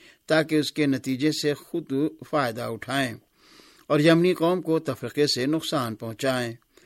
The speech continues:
الحوثی نے کہا کہ دشمن نے صاف طور پر کہا ہے کہ جنگ بندی کے سائے میں آئندہ مراحل کے اقدام کی فکر میں ہیں۔ دشمن کی حالیہ سرگرمیاں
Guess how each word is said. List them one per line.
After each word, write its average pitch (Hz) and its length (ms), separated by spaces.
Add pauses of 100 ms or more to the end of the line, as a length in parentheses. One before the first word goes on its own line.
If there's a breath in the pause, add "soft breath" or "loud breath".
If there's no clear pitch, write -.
(320 soft breath)
الحوثی 156 440
نے 196 140
کہا 175 260
کہ 165 140
دشمن 151 380
نے 156 120
صاف 131 300
طور 139 180
پر 143 220
کہا 120 320
ہے 143 60
کہ 143 140
جنگ 120 260
بندی 120 280
کے 139 180
سائے 123 320
میں 143 160 (500 loud breath)
آئندہ 170 380
مراحل 170 440
کے 170 180
اقدام 143 380
کی 147 160
فکر 147 340
میں 147 140
ہیں۔ 160 220
دشمن 123 400
کی 117 140
حالیہ 127 400
سرگرمیاں 143 600